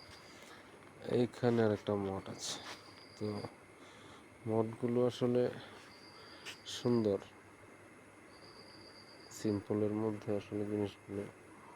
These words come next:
ভালো হয়েছে। তো এই হচ্ছে কালী মন্দির, আর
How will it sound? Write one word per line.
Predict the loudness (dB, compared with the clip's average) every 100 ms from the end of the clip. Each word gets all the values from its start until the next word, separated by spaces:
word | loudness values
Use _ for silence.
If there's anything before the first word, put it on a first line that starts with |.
| -18 -18 -6 0
ভালো | 2 4 2
হয়েছে। | 0 -4 -8 -10 -18 -20 -20 -18 -16 -16 -16 -18 -18 -20 -20 -20 -8
তো | 0 0 0 -2 -6 -6 0 2
এই | 2
হচ্ছে | 2 0
কালী | 2 4 4
মন্দির, | 4 4 4 2 -4 -18 -20 -20 -20 -20 -20 -12 0 4
আর | 6